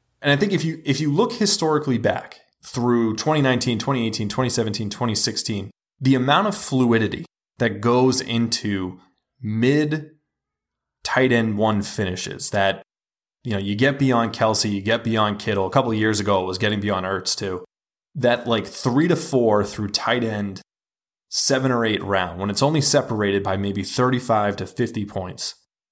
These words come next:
it's not the same group of guys. You got the Trey Burtons who show up once and then die. The Eric Ebrons who hop on and off like it's a merry-go-round.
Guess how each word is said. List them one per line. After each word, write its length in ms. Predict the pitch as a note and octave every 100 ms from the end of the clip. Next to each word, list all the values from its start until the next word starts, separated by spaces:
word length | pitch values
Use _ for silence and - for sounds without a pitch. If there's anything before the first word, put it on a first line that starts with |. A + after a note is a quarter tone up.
| _ _ -
it's 180 | C#3 B2+
not 220 | F3+ G3+
the 80 | C#3+
same 260 | E3 C#3+
group 200 | A#2 B2
of 120 | G2+
guys. 480 | G#2+ A2 G#2 - - _ _
You 100 | C#3
got 200 | C#3 E3
the 260 | C3 G2+ - _ _
Trey 220 | - F3
Burtons 760 | D3+ B2+ B2+ B2 A#2+ A#2+ - - _ -
who 100 | A#2
show 240 | - C#3
up 120 | G#2
once 400 | G#2+ A#2+ G#2 G2+
and 180 | - A2
then 300 | G#2 F#2+ G2 -
die. 460 | G#2+ A2 G2 G#2+ - _ _ _ _ _ -
The 180 | B2+
Eric 220 | C#3 D#3 C3+
Ebrons 580 | C3+ C3+ G#2 G2+ G#2
who 300 | A2 G2+ G2 -
hop 320 | - D3 C#3+ -
on 220 | B2+ B2+
and 120 | A2
off 240 | A#2 G#2
like 140 | A2 G2
it's 120 | -
a 60 | G2
merry-go-round. 800 | G#2 G#2 F#2 F#2 F2+ F2+ F#2+